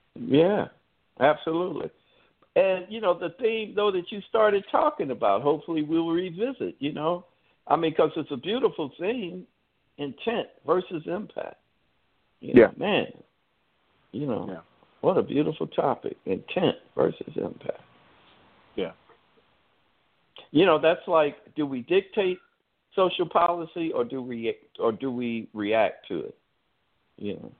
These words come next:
Speaker 1: yeah.
Speaker 2: Yeah, that's definitely something we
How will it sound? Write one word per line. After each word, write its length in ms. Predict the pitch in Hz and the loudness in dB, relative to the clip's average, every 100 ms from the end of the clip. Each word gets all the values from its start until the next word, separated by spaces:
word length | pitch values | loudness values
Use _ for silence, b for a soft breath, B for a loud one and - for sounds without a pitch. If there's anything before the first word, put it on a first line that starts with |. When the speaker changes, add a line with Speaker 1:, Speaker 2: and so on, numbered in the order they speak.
| _ _ | _ _
Speaker 1:
yeah. 320 | 87 95 78 - _ _ _ _ _ _ _ _ _ _ _ _ _ _ _ _ _ _ _ _ _ _ _ _ _ _ _ _ _ _ _ _ _ _ _ _ _ _ _ _ _ _ _ _ _ _ _ _ - | -10 -8 -8 -12 _ _ _ _ _ _ _ _ _ _ _ _ _ _ _ _ _ _ _ _ _ _ _ _ _ _ _ _ _ _ _ _ _ _ _ _ _ _ _ _ _ _ _ _ _ _ _ _ -14
Speaker 2:
Yeah, 380 | 95 95 107 98 | -10 2 4 6
that's 200 | 110 101 | 4 2
definitely 460 | 104 113 - 110 - | 0 0 -2 -12 -10
something 300 | 110 - 101 | -14 -10 -10
we 240 | 107 98 | -10 -12